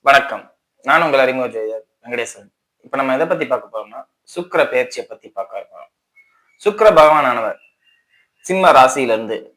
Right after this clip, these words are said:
கன்னி ராசிக்கு புரட்டாசி மாதம் இருபத்தி மூணாம் தேதி, இங்கிலீஷ்க்கு கணக்கு பண்ணோம்னா அக்டோபர் மாசம் எட்டாம் தேதி அன்னைக்கு சிம்மத்திலிருந்து கன்னிக்கு தோராயமா ஒரு இருபத்தெட்டு நாட்கள்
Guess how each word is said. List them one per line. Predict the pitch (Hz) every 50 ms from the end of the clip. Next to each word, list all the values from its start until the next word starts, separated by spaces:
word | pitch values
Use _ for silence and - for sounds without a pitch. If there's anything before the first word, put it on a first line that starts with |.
| _ _ _ _
கன்னி | - 151 151 156 165 156
ராசிக்கு | 135 127 123 120 - 123 113 - - - _ _ _ _ _ _ -
புரட்டாசி | 143 143 - 170 165 156 151 151 135
மாதம் | 131 123 120 117 117 113 113
இருபத்தி | 120 131 143 151 147 - - 135 117 113 113 127
மூணாம் | 131 135 131 127
தேதி, | 117 113 107 95 _ _ _ _ _ _ _ _ _ _ _ _ _
இங்கிலீஷ்க்கு | - 143 151 160 165 160 165 156 110
கணக்கு | 131 127 127 123 117 - -
பண்ணோம்னா | 120 120 120 139 170 -
அக்டோபர் | - 139 - - - 165 156 147 139
மாசம் | 127 120 117 113 - 165
எட்டாம் | 143 117 107 - - 151 147 135
தேதி | 117 107 104 107
அன்னைக்கு | 110 110 107 - _ _ _ _ _ _ _ _ _ _ _ _ _ _ _ _ _ _ _ _ _ _ _ _ _ _ _ - -
சிம்மத்திலிருந்து | 180 190 190 175 - - 131 135 131 143 180 254 294 - - - - _ -
கன்னிக்கு | - 151 147 165 156 135 - - 113 - - _ _ _ _ _ _ _ _ _ _ _ _ _ _ -
தோராயமா | 156 151 147 143 143 143 143 156 160 156
ஒரு | 143 131 127 123 117 117 113 110 - _ _ _ _ _
இருபத்தெட்டு | _ 139 143 160 165 160 165 147 127 - - 113
நாட்கள் | 120 135 - - - 160 190 233 214 -